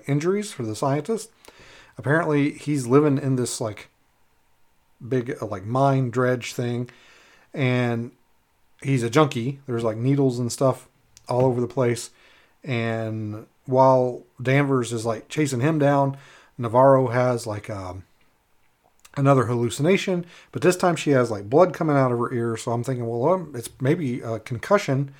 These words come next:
from the fight she was just in with, like, the four or five guys."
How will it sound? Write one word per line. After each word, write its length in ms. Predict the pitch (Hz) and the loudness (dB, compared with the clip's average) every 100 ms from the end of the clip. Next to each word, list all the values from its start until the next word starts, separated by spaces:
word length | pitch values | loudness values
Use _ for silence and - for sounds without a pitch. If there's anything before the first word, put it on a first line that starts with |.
| - - - _ | -20 -20 -20 _
from 580 | _ 135 127 117 113 127 | _ 2 2 0 -4 -8
the 260 | 139 113 110 | -6 -4 -4
fight 300 | - 190 240 | 4 4 4
she 160 | - 143 | 0 0
was 160 | 127 | 2
just 180 | 123 - | 0 -2
in 220 | 127 131 | -2 0
with, 140 | 131 120 | -2 -2
like, 180 | 120 | -4
the 80 | - | -6
four 280 | - 139 147 | -8 2 2
or 40 | |
five 320 | 139 139 139 120 | 4 2 2 4
guys." 480 | 131 143 123 131 | 2 2 0 -4